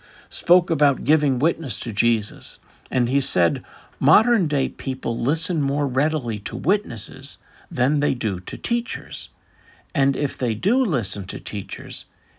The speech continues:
it is because they are witnesses." So what's more powerful, my saying or teaching that we must witness to Christ, or seeing someone feed the hungry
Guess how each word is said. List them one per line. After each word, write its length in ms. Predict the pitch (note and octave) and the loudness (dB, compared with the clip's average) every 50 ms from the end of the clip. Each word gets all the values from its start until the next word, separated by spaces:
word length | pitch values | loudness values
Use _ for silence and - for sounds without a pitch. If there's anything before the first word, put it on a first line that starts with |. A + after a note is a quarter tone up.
| _ - | _ -6
it 200 | - C3 C3+ C#3 | -2 -2 0 2
is 240 | C#3+ D#3 D#3+ D#3 - | 2 2 2 2 0
because 580 | - D3+ C#3+ - - - A2+ A2 A#2 A2+ - | -2 -2 -2 -2 -6 -4 -2 -2 -2 -2 -2
they 180 | - A#2 A#2 - | -4 -4 -4 -4
are 260 | - A2+ G#2 G2+ G2+ | -6 -2 -2 -2 -2
witnesses." 840 | G#2 G#2+ A#2 C3+ C3+ - A#2+ A2+ - - G#2 G2 - - - - - _ _ _ _ _ _ _ _ _ _ _ _ _ _ _ _ _ _ _ _ _ _ _ _ _ | 0 -2 -4 -4 -4 -6 -10 -8 -8 -8 -8 -10 -10 -10 -10 -10 -10 _ _ _ _ _ _ _ _ _ _ _ _ _ _ _ _ _ _ _ _ _ _ _ _ _
So 160 | - - - G#3 | -10 -6 -4 -2
what's 300 | G#3+ C#4+ C#4 - - A3 | -2 -2 -4 -2 -2 2
more 160 | F#3+ F3+ D3+ | 2 2 2
powerful, 760 | - - - C3+ C#3 C3+ A#2+ G#2 G2+ - - - - - _ _ _ - - - - - - - - | 0 -4 -4 0 2 2 2 0 -2 -8 -12 -16 -16 -18 _ _ _ -20 -20 -20 -20 -20 -20 -8 0
my 280 | - A#2 B2 D3 E3 | 2 4 4 4 4
saying 560 | D3+ - - - A2+ A2 A#2 C3 C#3 C3+ C3 - | 2 2 2 2 2 2 4 4 2 2 0 0
or 140 | - A2 G#2+ | 0 0 0
teaching 600 | G#2+ - - - C#3+ C#3 - - - C#3 C3+ C#3 | 0 -2 0 2 2 2 2 -2 -4 -2 -4 -2
that 200 | - - - - - | -4 -6 -6 -4 -2
we 120 | A2 A#2 B2 | -2 0 0
must 380 | B2 A#2+ B2 B2 - - - | 2 0 0 0 -2 -6 -2
witness 380 | - C3 B2 - D3+ B2 A#2+ - | -2 -2 -2 0 -4 -4 -4 -4
to 100 | - - | -8 -10
Christ, 600 | - - - C3 C#3+ F3+ G#3 G3 - - - - _ _ _ _ _ _ _ _ _ _ _ _ _ - | -10 -2 -2 0 0 0 -4 -6 -8 -10 -10 -14 _ _ _ _ _ _ _ _ _ _ _ _ _ 0
or 400 | - F#3+ E3+ F3 E3+ D#3+ - - | 6 8 8 8 8 6 4 2
seeing 480 | - - - G3+ A3+ A#3 G#3 E3+ C#3+ | 2 2 2 4 2 2 2 2 2
someone 520 | - - - E3+ E3 E3 D#3+ D#3+ D#3+ D#3 D3 | 0 0 0 0 0 0 0 0 0 0 -2
feed 300 | - - G3 F#3+ F3 D#3+ | -2 -2 0 0 0 2
the 120 | E3+ D3 | 0 0
hungry 480 | C#3+ G3+ A3+ G3+ - - G#2 - - | 0 0 0 0 -2 -2 -4 -8 -10